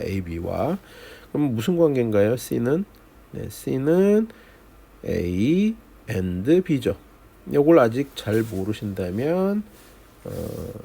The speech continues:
논리회로가 나와 있는, 논리회로와 식이 나와 있는 부분을 찾아서 보시면 되는 거죠. 그러면서 차차 익혀가시면 돼요.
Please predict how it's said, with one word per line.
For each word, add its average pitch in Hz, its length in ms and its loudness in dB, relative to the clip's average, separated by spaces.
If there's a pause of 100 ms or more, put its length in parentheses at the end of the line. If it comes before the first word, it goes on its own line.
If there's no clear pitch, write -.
(1400)
논리회로가 113 920 2
나와 98 480 0
있는, 95 480 -4
논리회로와 107 680 0
식이 143 320 -4
나와 95 420 -2
있는 120 500 -2 (920)
부분을 95 360 -6
찾아서 165 360 -4 (100)
보시면 95 360 -10
되는 92 200 -6
거죠. 104 500 -6 (720)
그러면서 117 400 -2
차차 113 520 -4
익혀가시면 101 840 -6
돼요. 90 460 -10